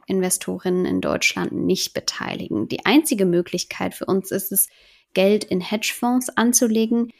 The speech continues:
die Dach-Hedgefonds sind.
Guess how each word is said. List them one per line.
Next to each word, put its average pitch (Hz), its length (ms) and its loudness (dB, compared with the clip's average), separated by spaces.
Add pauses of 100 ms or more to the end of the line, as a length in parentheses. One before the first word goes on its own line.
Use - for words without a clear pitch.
(260)
die 208 400 0
Dach-Hedgefonds - 1200 0
sind. - 440 -2